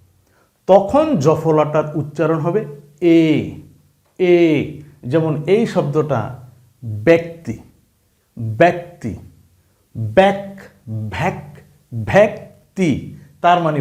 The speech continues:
বয়ের সাথে এই জফলার জন্য উচ্চারণটা আসবে এ কারের মতো। জয়ের সাথে এই জফলা আছে এবং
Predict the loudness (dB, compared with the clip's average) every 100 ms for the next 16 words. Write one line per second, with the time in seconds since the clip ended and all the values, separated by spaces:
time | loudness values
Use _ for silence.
0 | -2 2 4 4 0 -6 -8 -8 -10 -12
1 | -20 _ -6 -2 2 4 4 4 4 2
2 | 0 0 -2 -4 -4 -4 -2 -2 -2 -2
3 | -4 -8 -4 6 6 6 2 2 4 4
4 | 2 0 -6 -12 -18 -20 _ _ _ _
5 | _ _ _ -8 2 6 6 6 2 -2
6 | -8 -6 -4 -2 -2 0 0 2 4 4
7 | 2 -6 -6 -4 -2 -2 -2 -6 -20 -8
8 | -4